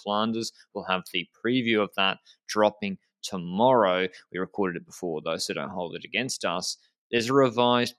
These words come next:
parcours here for Dwars du Vlaanderen, which I've gotta say,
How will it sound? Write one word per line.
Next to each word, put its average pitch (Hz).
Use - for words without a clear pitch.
parcours 110
here 98
for 95
Dwars 92
du 104
Vlaanderen, 120
which -
I've 131
gotta 143
say, 123